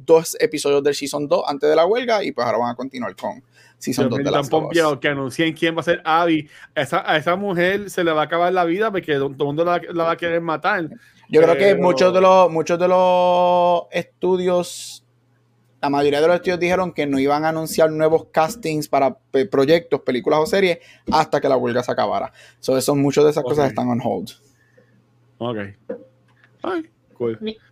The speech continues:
Speaker 3: yo, <laughs> diablo,
Speaker 2: Perdón,
Speaker 3: yo
Speaker 2: vale, que, que yo seguía hablando,
Speaker 3: No,
Speaker 2: perdón.
Speaker 3: no, no.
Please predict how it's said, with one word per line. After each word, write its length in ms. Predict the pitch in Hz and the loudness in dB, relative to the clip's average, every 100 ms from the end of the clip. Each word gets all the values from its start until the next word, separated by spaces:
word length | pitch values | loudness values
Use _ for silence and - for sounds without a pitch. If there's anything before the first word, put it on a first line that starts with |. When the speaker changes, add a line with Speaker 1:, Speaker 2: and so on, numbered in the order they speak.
| - - | -20 -18
Speaker 3:
yo, 520 | 190 269 254 277 285 - | -4 0 2 2 0 -2
<laughs> 340 | 277 254 247 | -4 -6 -6
diablo, 320 | 262 208 208 | -2 0 4
Speaker 2:
Perdón, 220 | 165 175 | 4 6
Speaker 3:
yo 40 | 202 | 4
Speaker 2:
vale, 200 | 208 220 | 4 4
que, 120 | 214 | 2
que 120 | 214 | 2
yo 60 | 220 | 2
seguía 220 | 226 233 | 4 2
hablando, 360 | 233 214 220 214 | 4 4 2 2
Speaker 3:
No, 220 | 294 330 | 4 4
Speaker 2:
perdón. 80 | 349 | 6
Speaker 3:
no, 180 | 359 349 | 4 6
no. 240 | 339 339 | 4 2